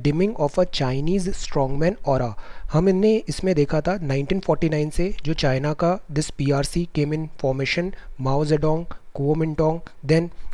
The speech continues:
डेंग जियाओपिंग and then शी जिनपिंग। हम समझेंगे शी जिनपिंग अभी क्या क्राइसिस यहाँ पे फेस कर रहे हैं। Ninth is about a phantom called the line of actual control। ये जो line of actual control है, ये काफ़ी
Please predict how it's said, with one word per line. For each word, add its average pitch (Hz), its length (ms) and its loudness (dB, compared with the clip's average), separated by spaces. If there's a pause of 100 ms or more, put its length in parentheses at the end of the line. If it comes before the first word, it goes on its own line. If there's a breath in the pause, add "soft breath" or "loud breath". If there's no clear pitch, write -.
डेंग 147 260 2
जियाओपिंग 170 480 2 (160)
and 165 160 0
then 208 140 4
शी 175 240 2
जिनपिंग। 123 400 -2 (400 loud breath)
हम 196 160 4
समझेंगे 185 460 2
शी 190 300 2
जिनपिंग 170 400 0
अभी 151 260 2
क्या 151 160 4 (220)
क्राइसिस 139 420 2
यहाँ 135 140 0
पे 175 140 0
फेस 123 340 0
कर 120 120 -2
रहे 110 140 -6
हैं। 110 100 -8 (1300 loud breath)
Ninth 170 300 4
is 196 120 2
about 202 320 2
a - 60 4 (160)
phantom 156 460 2 (100)
called 135 240 4
the 180 80 2
line 131 380 -2
of - 100 -6 (140)
actual - 420 0
control। 123 340 -4 (120)
ये 143 220 2
जो 226 140 0
line 151 340 2
of 160 160 -6
actual 165 320 -2
control 143 340 -2
है, 196 80 0
ये 165 160 4
काफ़ी 170 320 0